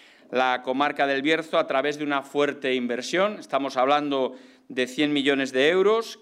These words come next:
que demuestra que hay alternativas reales para las comarcas mineras. Estamos hablando socialmente sostenible, que genera doscientos, cien, doscientos cincuenta puestos de trabajo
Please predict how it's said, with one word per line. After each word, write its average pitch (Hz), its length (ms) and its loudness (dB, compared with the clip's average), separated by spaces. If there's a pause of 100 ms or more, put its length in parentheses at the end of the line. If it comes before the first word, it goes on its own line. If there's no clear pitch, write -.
que 135 140 0
demuestra 139 840 0 (280)
que 143 140 2
hay 143 100 2
alternativas 135 880 0
reales 139 500 0
para 117 360 0
las 113 220 -2
comarcas 127 800 -2
mineras. 113 640 -4 (840)
Estamos 180 360 -2
hablando 185 580 2
socialmente 165 800 -2
sostenible, 170 800 -2 (120)
que 131 120 0
genera 143 400 2
doscientos, 165 640 -4
cien, 165 480 -6
doscientos 156 540 -4
cincuenta 135 520 -2
puestos 147 320 -4
de 147 120 -2
trabajo 139 600 0